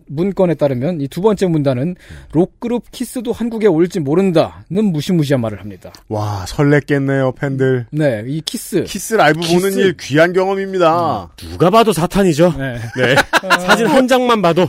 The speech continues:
Speaker 1: 네. <laughs> 케이아이에스에스를 나이트 인 사탄 서비스라고 풀어서 해석을, 해석을 해놨어요.
Speaker 3: 오, 대박!
Speaker 1: 어, 사탄의 부하들이라고 주장을 합니다. 문법에도 안 맞아. 근데 그냥
Speaker 3: <laughs>
Speaker 1: 사탄의 꼬봉이야.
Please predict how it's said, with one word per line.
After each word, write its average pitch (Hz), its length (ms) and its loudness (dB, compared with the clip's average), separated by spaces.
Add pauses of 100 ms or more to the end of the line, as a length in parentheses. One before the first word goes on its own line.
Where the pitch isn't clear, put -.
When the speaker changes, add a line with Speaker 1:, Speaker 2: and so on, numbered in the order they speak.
Speaker 1:
네. 143 220 -4
<laughs> - 1900 -2
케이아이에스에스를 175 1600 2 (500)
나이트 170 480 2
인 185 260 0
사탄 214 420 -2
서비스라고 180 600 0
풀어서 214 340 -2
해석을, 202 280 0
해석을 359 280 4
해놨어요. 415 380 4 (1160)
Speaker 3:
오, 339 220 6
대박! 190 680 6
Speaker 1:
어, 113 300 -10
사탄의 233 400 -4
부하들이라고 165 600 -2
주장을 123 320 -8
합니다. 110 320 -14 (260)
문법에도 240 540 4
안 131 140 -2
맞아. 165 360 0 (400)
근데 240 240 -2
그냥 247 260 4
Speaker 3:
<laughs> 262 60 2
Speaker 1:
사탄의 240 360 0
꼬봉이야. 240 460 -4